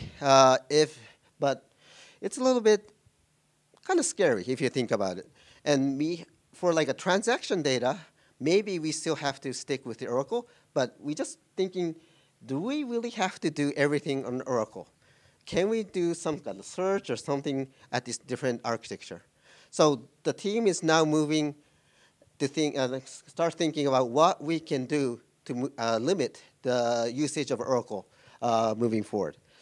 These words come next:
So what are we doing is, we are using nosql D B to have a, uh, have a s-, uh, search engine. So right now we have a, we're using, like, Oracle to do, serve the, all the data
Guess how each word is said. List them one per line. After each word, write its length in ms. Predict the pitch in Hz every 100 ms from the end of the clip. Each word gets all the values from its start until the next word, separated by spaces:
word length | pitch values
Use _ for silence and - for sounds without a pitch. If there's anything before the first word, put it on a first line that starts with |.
| -
So 100 | 131
what 280 | 156 175 -
are 180 | 147 143
we 140 | 131
doing 320 | 110 220 170
is, 400 | 160 175 151 - - - - - - - -
we 220 | - 156 170
are 220 | 214 202
using 520 | 160 165 147 143 139 -
nosql 680 | 143 151 - 160 139 156 131
D 160 | 143 127
B 320 | 156 240 - _ _
to 160 | - 202
have 280 | 170 151 139
a, 220 | 135 127 - - - _ _ _
uh, 260 | - 127 123
have 180 | 131 131
a 60 |
s-, 200 | 127 - - - -
uh, 420 | 113 113 113 107
search 300 | - 143 -
engine. 260 | 104 87 - - - - - - -
So 220 | - 156
right 200 | 160 180
now 240 | 220 226
we 140 | 208 175
have 180 | 180 170
a, 140 | 147 -
we're 180 | 151 147
using, 300 | 160 170 160
like, 160 | 139
Oracle 540 | 135 147 143 123 98 - _ _
to 100 | 127
do, 320 | 139 135 123
serve 320 | - 160 143
the, 100 | 131
all 200 | 127 147
the 60 | 156
data 340 | 139 139 107